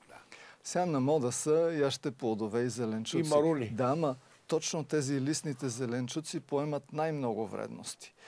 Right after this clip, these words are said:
Speaker 2: Аз си спомням, като бях в училище, ни учеха да не белиме кората на ябълките, защото под кората
Speaker 1: Да.
Speaker 2: се събират витамините и най-полезните
Speaker 1: И на
Speaker 2: неща.
Speaker 1: краставицата.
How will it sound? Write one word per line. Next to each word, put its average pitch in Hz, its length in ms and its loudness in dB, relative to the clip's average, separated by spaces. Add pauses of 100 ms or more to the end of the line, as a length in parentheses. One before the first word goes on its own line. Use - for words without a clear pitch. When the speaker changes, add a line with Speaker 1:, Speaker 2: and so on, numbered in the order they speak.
(340)
Speaker 2:
Аз 135 160 0
си 160 100 0
спомням, 165 500 0
като 127 500 -4 (140)
бях 139 300 0
в 151 240 -2
училище, 135 680 -2
ни 135 160 -2
учеха 139 680 -4 (220)
да 117 180 -2
не 117 120 -2
белиме 147 460 0
кората 131 500 -2
на 113 140 -2
ябълките, 110 840 -4 (460)
защото 127 540 -4
под - 240 -4
кората 131 380 0
Speaker 1:
Да. 135 40 -2
Speaker 2:
се 139 160 -2
събират 127 560 -4
витамините 127 760 -4
и 139 80 0
най-полезните 143 760 0
Speaker 1:
И - 20 0
на 143 140 4
Speaker 2:
неща. 143 160 -2
Speaker 1:
краставицата. 110 640 -2